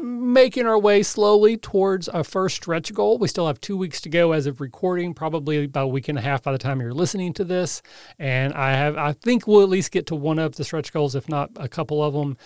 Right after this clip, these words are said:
We're looking to get some more art. Uh, this is literally a dream come true for me.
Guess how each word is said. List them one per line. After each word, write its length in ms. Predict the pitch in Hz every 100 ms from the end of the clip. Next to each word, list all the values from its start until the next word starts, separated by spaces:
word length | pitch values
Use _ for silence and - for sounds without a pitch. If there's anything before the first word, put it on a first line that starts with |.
| - -
We're 120 | 151
looking 240 | 143 135 139
to 60 |
get 140 | 127 151
some 160 | 156
more 180 | 135 135 143
art. 340 | 139 139 - _ - -
Uh, 220 | - 117
this 180 | 131 139
is 120 | 156 131
literally 520 | 170 175 175 175 165
a 60 | 143
dream 300 | 135 147 135
come 260 | 139 127
true 300 | 117 160 160
for 160 | 151 170
me. 340 | 165 165 170